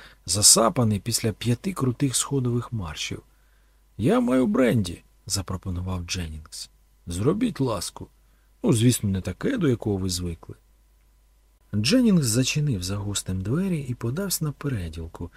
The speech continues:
де в нього було щось ніби кухня. Тим часом Торн побіжно роззирнувся по кімнаті, ледь освітлений червонястим світлом, що йшло з відчинених дверей невеличкої комірчини,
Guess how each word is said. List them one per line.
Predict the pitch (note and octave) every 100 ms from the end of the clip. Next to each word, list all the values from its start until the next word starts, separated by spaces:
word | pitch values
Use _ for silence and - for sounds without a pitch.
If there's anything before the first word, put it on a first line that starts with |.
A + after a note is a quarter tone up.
| - - _ F#2+
де | A2
в |
нього | C#3 D3+
було | A#2+ C3+ C#3 -
щось | - C3 -
ніби | B2 C3 C3
кухня. | - G2 - - - _ _ _ _ _ _ _
Тим | - F2+
часом | - A2+ G2+ G2
Торн | - B2+ G#2
побіжно | - G2 C3 G#2+ G2+
роззирнувся | G#2 G2 A2+ C3 C3+ F#2+ F#2
по | - F#2
кімнаті, | G#2+ D3 B3 F#3 D#3 - - - _
ледь | A#2+ G3+ F3+
освітлений | D#3 - G#3+ F3+ D#3+ D3+
червонястим | - C3+ B2+ C#3+ F3 - D3+
світлом, | C#3+ - F3+ D#3 - F#2
що | E2+ G2 F#2
йшло | F2+ A#2+ D3+ B2+
з | G#2
відчинених | A2+ - D3+ C3 A2+ G#2+
дверей | A2 C#3 A#3+ G#3+ - - _ _ A#2+
невеличкої | C#3 D3+ D#3+ - D3+
комірчини, | - D#3+ F3 - - F2 D#2 F2